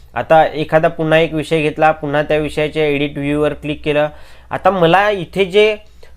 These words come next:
कोरे पेजेस, अ, कोरे दिसत आहे, तर इथे शिक्षकांकडून मार्क भरून आपल्याकडे येतील, तेव्हा इथे काही ना काही आपल्याला गुण किंवा श्रेणी या ठिकाणी दिसणार आहे. मात्र हे आपल्याला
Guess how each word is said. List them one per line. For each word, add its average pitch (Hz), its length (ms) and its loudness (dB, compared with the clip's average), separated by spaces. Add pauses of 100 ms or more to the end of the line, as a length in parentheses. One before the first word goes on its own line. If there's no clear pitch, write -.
कोरे 190 240 6
पेजेस, 208 560 -2
अ, 160 180 2
कोरे 175 340 0
दिसत 165 300 -4
आहे, 156 280 2 (120)
तर 156 60 -4
इथे 180 440 -2
शिक्षकांकडून 196 760 0
मार्क 170 340 0
भरून 180 280 -2
आपल्याकडे 170 400 -2
येतील, - 600 -6
तेव्हा 208 140 6
इथे 208 180 2
काही 180 240 2
ना 196 100 2
काही 202 220 2
आपल्याला 175 400 2
गुण 170 380 0
किंवा 165 280 0
श्रेणी 156 380 -2
या 139 100 2
ठिकाणी 139 440 -2 (320)
दिसणार 151 440 0
आहे. 110 360 -4 (320)
मात्र 147 200 2
हे 202 140 4
आपल्याला 202 400 4